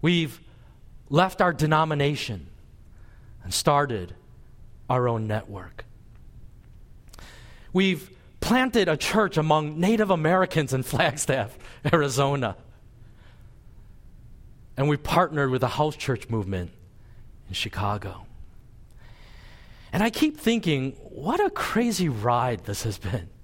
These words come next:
you know? And I think about these things we've gone through in the last nine years.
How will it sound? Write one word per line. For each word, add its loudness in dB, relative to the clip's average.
you -8
know? -6
And 0
I 2
think -2
about 0
these 0
things 0
we've -2
gone 2
through -12
in -12
the 2
last 2
nine 0
years. -6